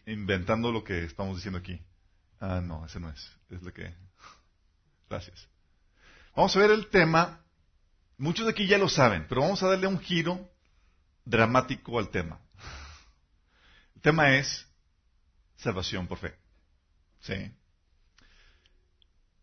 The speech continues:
Salvación por fe de principio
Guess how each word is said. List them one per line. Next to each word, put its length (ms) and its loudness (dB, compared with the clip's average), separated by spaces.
Salvación 400 0
por 100 -2
fe 260 0
de 140 2
principio 880 -4